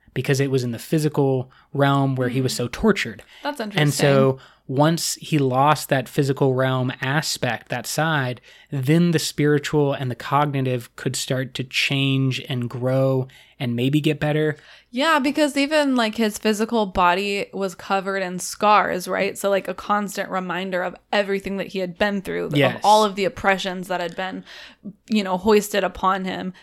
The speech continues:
Speaker 2: And so when he loses that, he has the ability to kind of take on a new identity and become a new version of himself.
Speaker 1: I think that's,
Speaker 2: Ah,
Speaker 1: that's
Speaker 2: so
Speaker 1: a,
Speaker 2: smart.
Speaker 1: well, that's a beautiful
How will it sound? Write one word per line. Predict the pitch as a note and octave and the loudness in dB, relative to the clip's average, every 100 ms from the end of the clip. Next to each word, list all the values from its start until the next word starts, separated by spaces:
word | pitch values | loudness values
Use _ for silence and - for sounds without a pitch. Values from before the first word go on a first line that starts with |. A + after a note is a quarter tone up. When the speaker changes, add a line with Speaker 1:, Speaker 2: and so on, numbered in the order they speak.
| _ | _
Speaker 2:
And | G3+ F#3+ | -8 -2
so | G3+ G3 | 0 0
when | G3 F#3+ | -2 -6
he | F#3 F#3 | -8 -8
loses | F3+ G3+ F4 F#4+ G3+ F3+ | -4 -2 -2 -2 -4 -4
that, | - - - - | -2 0 0 -2
he | G#3 | -6
has | G3+ F#3 | -4 -4
the | F#3 | -4
ability | F#3 F#3+ G3 F#3 | -2 -2 -2 -4
to | F#3 | -10
kind | - F#3 | -10 -10
of | F#3 F3 _ | -10 -12 _
take | - G3+ | -4 -2
on | G#3 G3+ | 0 0
a | F#3+ | -2
new | F#3 F#3 | -2 -2
identity | E3+ E3+ G#3 G#3 F#3+ | -2 -2 -2 -2 -4
and | F#3 F3+ | -6 -6
become | F#3+ - F3+ | -10 -8 -8
a | F3 | -4
new | F#3 G3+ F#3 | -2 -2 -2
version | F3+ G3 G3 F3 | -2 -4 -4 -4
of | E3 | -6
himself. | F3+ F3 - - F3+ - _ _ _ - | -8 -8 -4 -4 -4 -12 _ _ _ -6
Speaker 1:
I | C#3+ | -2
think | C#3 F#3 F3 | 4 4 4
that's, | D#3+ D3+ - | 2 0 0
Speaker 2:
Ah, | - _ - | -12 _ 0
Speaker 1:
that's | D#3+ - | 2 4
Speaker 2:
so | A4+ | 4
Speaker 1:
a, | |
Speaker 2:
smart. | A4+ G#4 G#4+ G4+ D4 | 2 0 2 2 2
Speaker 1:
well, | F#3 F#3 F#3+ | 6 8 8
that's | F#3+ - | 6 4
a | |
beautiful | E3+ E3+ G3 F#3+ F#3+ F3 E3+ - | 2 6 4 4 4 4 2 -2